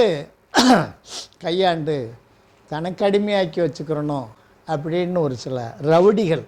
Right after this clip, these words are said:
தயவு செய்து யாரும் தப்பா நினைச்சிடக்கூடாது என்ன. ரவுடிகள்னா இந்த ரவுடிகள் இல்ல, ஆண்கள்ல ரவுடிகள் எத்தனையோ பேரு, பெண்கள் ரவுடிகள் எத்தனையோ பேரு. எல்லா மண்-, ப-,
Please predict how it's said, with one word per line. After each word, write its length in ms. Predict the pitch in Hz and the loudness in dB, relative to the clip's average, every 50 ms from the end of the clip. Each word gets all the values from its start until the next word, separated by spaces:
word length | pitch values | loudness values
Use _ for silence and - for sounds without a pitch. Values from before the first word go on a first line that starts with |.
| - _ _ _ _ _ _ _ _ _ _ _ _ _ _ _ _ _ _ _ _ _ - - - _ _ - - | -14 _ _ _ _ _ _ _ _ _ _ _ _ _ _ _ _ _ _ _ _ _ -20 -20 -20 _ _ -16 -8
தயவு 320 | - 147 151 165 180 185 185 | -2 0 2 4 4 2 2
செய்து 300 | 180 196 196 202 196 226 | 2 2 2 2 2 4
யாரும் 380 | 220 196 175 175 170 180 185 180 | 4 4 4 4 2 0 0 0
தப்பா 280 | - 160 143 151 180 170 | -2 -4 -2 0 -2 -2
நினைச்சிடக்கூடாது 720 | 165 165 160 160 160 175 170 170 156 165 156 156 147 147 151 143 | 0 -2 -6 -6 -4 -2 -2 -2 -2 0 0 0 0 0 0 0
என்ன. 140 | 143 147 151 165 214 247 - - - - - _ _ _ - - - _ _ _ - | 0 -2 -2 -2 -4 -6 -10 -18 -20 -20 -20 _ _ _ -20 -20 -20 _ _ _ 2
ரவுடிகள்னா 600 | 180 190 202 214 220 226 226 214 208 202 202 202 | 4 6 6 6 4 4 2 2 0 0 0 -2
இந்த 220 | 185 165 165 180 | -2 -2 0 0
ரவுடிகள் 500 | 170 175 175 175 185 180 190 180 175 160 | 2 2 2 2 0 0 0 0 0 0
இல்ல, 200 | 160 147 147 143 139 139 156 208 - - | 0 0 0 -2 -2 -2 -4 -4 -2 0
ஆண்கள்ல 520 | 165 180 196 208 226 208 214 208 214 220 | 2 2 2 2 0 2 2 4 4 4
ரவுடிகள் 520 | 190 185 185 190 196 190 170 165 175 175 170 | 4 4 4 4 2 2 2 2 2 0 0
எத்தனையோ 280 | 160 - 180 175 175 156 170 | -2 -4 -4 -4 -4 -4 -4
பேரு, 280 | 160 147 147 139 135 139 160 165 143 _ _ - | -4 -4 -4 -4 -6 -6 -8 -10 -14 _ _ -2
பெண்கள் 420 | 277 294 294 285 302 294 254 240 214 | 0 2 2 2 2 4 4 4 4
ரவுடிகள் 540 | 185 185 175 175 175 170 170 143 151 160 151 | 2 2 0 0 0 -2 -2 0 0 0 -2
எத்தனையோ 320 | 143 143 - 151 156 156 151 147 | -2 -4 -8 -8 -6 -6 -6 -6
பேரு. 320 | - 147 135 131 123 120 120 120 - _ _ _ _ _ _ _ _ - | -8 -8 -6 -6 -8 -10 -12 -14 -18 _ _ _ _ _ _ _ _ -6
எல்லா 380 | 165 147 151 156 175 196 214 220 240 247 262 269 | -2 0 2 4 6 6 6 8 6 6 6 4
மண்-, 360 | 269 262 247 247 240 226 202 | 2 0 -2 -2 -2 -4 -2
ப-, 300 | 185 220 208 202 190 196 | 0 0 0 0 0 -4